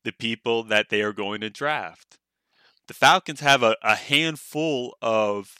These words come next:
draft picks as well as high draft picks, which means with the N F L means that there's gonna be a certain amount of slotted money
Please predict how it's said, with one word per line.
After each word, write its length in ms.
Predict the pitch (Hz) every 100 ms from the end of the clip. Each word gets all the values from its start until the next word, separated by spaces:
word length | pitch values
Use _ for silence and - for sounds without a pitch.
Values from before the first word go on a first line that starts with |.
| _
draft 400 | 143 151 165 _
picks 340 | 101 95 - - - _ -
as 220 | 120 113
well 280 | 127 139 139
as 180 | 135
high 520 | 120 - 156 185 202 185
draft 460 | 120 113 95 - -
picks, 420 | 101 - - - _ _ _
which 260 | 117 - 123
means 580 | 120 120 120 113 - - _
with 200 | 117 117
the 180 | 113 -
N 160 | 143 175
F 260 | 165 -
L 460 | 165 175 151 131 - _ _ _ _ -
means 300 | 120 120 -
that 240 | 117 104 _ _ _ _
there's 220 | 117 131
gonna 180 | - 151
be 180 | 135 139
a 60 | 123
certain 500 | - 139 143 135 139
amount 500 | 113 113 120 120 -
of 240 | 117 104
slotted 640 | - - 113 123 127 113 101
money 380 | 120 131 107